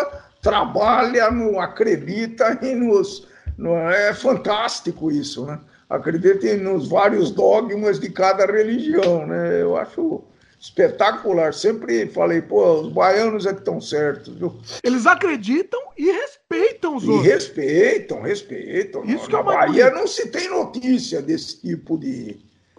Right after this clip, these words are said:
Speaker 1: de choque, de conflito, né?
Speaker 2: Que eu saiba, não, né? Não
Speaker 1: Nun-,
Speaker 2: sei, não
Speaker 1: nunca
Speaker 2: sei.
Speaker 1: vi
Speaker 2: Hoje em dia não
Speaker 1: notícia
Speaker 2: sei mais
Speaker 1: disso.
Speaker 2: nada. Mas é,
Speaker 1: É.
Speaker 2: é verdade.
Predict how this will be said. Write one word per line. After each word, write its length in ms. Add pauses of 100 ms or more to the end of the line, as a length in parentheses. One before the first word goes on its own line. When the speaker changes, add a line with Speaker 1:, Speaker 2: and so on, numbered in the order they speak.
(200)
Speaker 1:
de 120
choque, 680
de 120
conflito, 840
né? 160 (220)
Speaker 2:
Que 80
eu 100
saiba, 460
não, 260
né? 100
Não 100
Speaker 1:
Nun-, 140
Speaker 2:
sei, 160
não 160
Speaker 1:
nunca 440
Speaker 2:
sei. 60
Speaker 1:
vi 60
Speaker 2:
Hoje 100
em 120
dia 140
não 60
Speaker 1:
notícia 200
Speaker 2:
sei 80
mais 140
Speaker 1:
disso. 340
Speaker 2:
nada. 120 (600)
Mas 220
é, 280 (100)
Speaker 1:
É. 60
Speaker 2:
é 40
verdade. 480